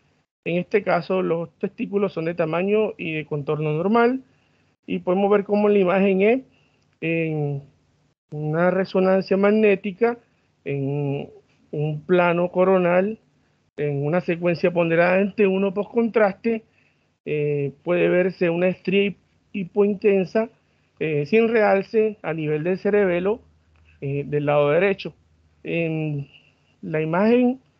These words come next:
eh, F podemos ver cómo en la resonancia en un plano axial, en una secuencia flare, sí se puede ver,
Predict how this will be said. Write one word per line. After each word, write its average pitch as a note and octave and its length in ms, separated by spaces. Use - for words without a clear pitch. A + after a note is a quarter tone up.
eh, D3 460
F G#3+ 360
podemos E3+ 400
ver F#3+ 220
cómo F#3 460
en D#3 180
la D#3 80
resonancia E3+ 760
en D#3+ 100
un D3+ 180
plano F3 320
axial, F#3 600
en D#3 120
una E3+ 160
secuencia F#3 520
flare, F#3+ 400
sí F#3 280
se F3 160
puede E3 340
ver, F3 340